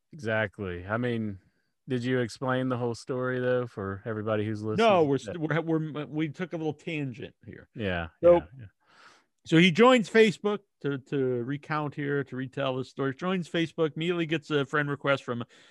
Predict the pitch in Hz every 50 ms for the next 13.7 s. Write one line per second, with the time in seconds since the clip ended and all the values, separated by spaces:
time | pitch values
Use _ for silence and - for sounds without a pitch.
0 | - - _ _ - 160 143 139 - - 185 180 185 185 180 - - 175 170 165
1 | 160 143 143 147 139 156 151 147 143 143 143 143 139 123 147 156 160 160 143 131
2 | 143 170 185 185 180 190 196 185 170 - - 135 127 123 139 135 120 139 139 135
3 | - 139 139 170 196 214 214 214 214 214 - _ _ _ _ _ _ _ - 147
4 | 151 151 143 143 139 127 113 175 185 190 180 175 139 - - 170 156 147 139 165
5 | 160 151 151 156 147 135 143 139 139 135 127 123 123 127 123 135 156 180 196 202
6 | 196 185 147 - _ - - 196 196 196 - - 214 208 196 165 165 - - 139
7 | 135 160 165 - - - _ _ _ _ _ _ _ _ _ - 165 160 151 147
8 | 135 - - - 214 214 214 214 214 214 202 - _ _ _ _ _ _ _ _
9 | _ _ _ - - 147 147 151 135 - 147 139 165 185 190 156 - - 175 165
10 | 151 139 170 214 240 254 233 - - _ _ - 196 226 226 214 208 156 - -
11 | - 247 254 254 269 262 - - 240 247 254 247 233 - - - 175 170 165 -
12 | - 180 160 156 147 - - 202 - - - 185 156 147 156 131 - 143 127 117
13 | 113 - - - 190 190 214 226 233 226 220 - _